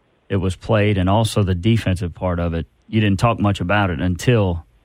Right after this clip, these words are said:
this guy started locking people up. You know, he, on the defensive end, he was able to keep those guys in front and, and, and, and do the dirty things, take charges,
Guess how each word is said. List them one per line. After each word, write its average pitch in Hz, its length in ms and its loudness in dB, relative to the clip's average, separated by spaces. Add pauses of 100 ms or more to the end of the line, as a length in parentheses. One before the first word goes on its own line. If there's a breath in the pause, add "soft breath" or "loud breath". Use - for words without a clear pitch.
this 117 220 0
guy 92 240 0
started 90 340 -2
locking 92 320 -2
people 90 320 -4
up. 85 200 -4 (300)
You 87 120 -2
know, 80 180 -6
he, 95 320 -2 (340 loud breath)
on 98 120 -2
the 95 60 0
defensive 95 560 0
end, 98 200 2
he 98 100 2
was 95 180 0
able 90 220 0
to 87 60 -4
keep - 220 -6
those 90 200 -2
guys 90 320 -2
in 85 100 -6
front 104 420 0
and, 82 240 -4
and, 80 160 -4
and, 90 240 -2
and 87 200 -2
do 113 160 2
the 107 100 2
dirty 85 300 0
things, 85 360 -6
take 92 240 -6
charges, 95 580 -2